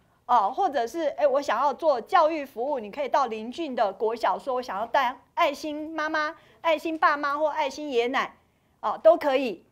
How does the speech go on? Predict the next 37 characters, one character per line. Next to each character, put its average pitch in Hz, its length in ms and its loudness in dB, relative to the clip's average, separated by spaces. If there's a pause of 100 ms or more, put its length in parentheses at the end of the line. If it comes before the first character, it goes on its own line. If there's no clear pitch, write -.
(160)
哦， 214 140 -6
我 208 60 -6
们 311 560 -8
现 339 160 -4
在 320 100 2
很 214 120 -6
多 277 120 2
长 196 220 -4
辈 262 140 -2
最 294 180 -8
喜 196 120 -8
欢 233 260 -4 (200)
圣 311 160 -8
诞 285 160 -2
节 214 140 -4
马 190 160 -6
上 269 140 -4
要 233 160 0
来 190 160 2
了， 190 160 -2 (240)
他 330 120 0
们 262 160 -6
都 302 240 6 (140)
争 349 180 0
先 349 200 0
恐 330 180 0
后 294 140 0
要 285 160 2
去 302 160 -4
什 240 160 0
么？ 196 260 0 (280)
当 269 200 -2
圣 269 240 -2
诞 247 220 -4
老 180 160 -4
公 226 240 -4
公， 226 260 4